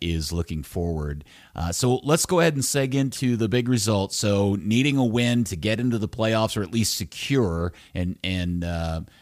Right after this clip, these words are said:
uh, secure their place in the playoffs. They go out on Sunday on Decision Day facing Sporting Kansas City, uh, who were missing several starters of their own and already out of the playoffs. But, you know, some teams like to show up and play spoiler,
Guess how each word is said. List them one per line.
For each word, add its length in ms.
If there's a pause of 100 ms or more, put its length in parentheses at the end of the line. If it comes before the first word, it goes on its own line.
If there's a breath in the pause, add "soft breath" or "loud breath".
(160 soft breath)
uh, 120 (320)
secure 400
their 140
place 340
in 80
the 80
playoffs. 540 (280 loud breath)
They 100
go 200
out 240
on 220
Sunday 640
on 160
Decision 540
Day 220
facing 440
Sporting 400
Kansas 400
City, 340 (320 loud breath)
uh, 220
who 80
were 120
missing 360
several 360
starters 440
of 80
their 180
own 240
and 140
already 280
out 140
of 60
the 80
playoffs. 560
But, 160
you 80
know, 200 (380)
some 240
teams 240
like 160
to 80
show 220
up 100
and 100
play 200
spoiler, 500